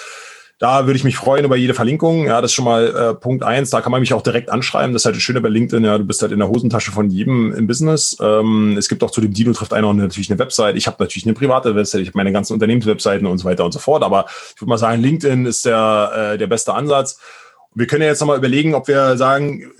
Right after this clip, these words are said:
keine Ahnung, kannst du ja nochmal entscheiden. Ich sponsor auch gerne ein, zwei Bücher jetzt hier in die Runde, wenn wir sagen, pass auf, der Erste, der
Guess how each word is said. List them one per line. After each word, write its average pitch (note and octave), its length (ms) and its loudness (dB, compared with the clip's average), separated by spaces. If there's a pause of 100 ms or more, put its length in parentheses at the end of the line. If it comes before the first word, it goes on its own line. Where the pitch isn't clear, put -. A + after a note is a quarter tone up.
keine C3+ 160 0
Ahnung, D3+ 160 2
kannst C3 220 -2
du F#3 40 2
ja F#3 60 2
nochmal E3 320 2
entscheiden. D3 400 0
Ich - 280 -6 (200)
sponsor C#3 380 0
auch C3 80 -4
gerne C3+ 260 0 (120)
ein, C3 140 0
zwei C3 140 0
Bücher C3+ 320 0
jetzt C3 160 -2
hier C#3 160 -2
in C3 80 -4
die A#2+ 60 -2
Runde, E3+ 360 2
wenn C#3+ 100 2
wir C3 100 0
sagen, B2+ 260 2
pass A#2+ 160 -6
auf, B2+ 160 -2
der A#2 120 -4
Erste, C3 260 0
der B2 400 2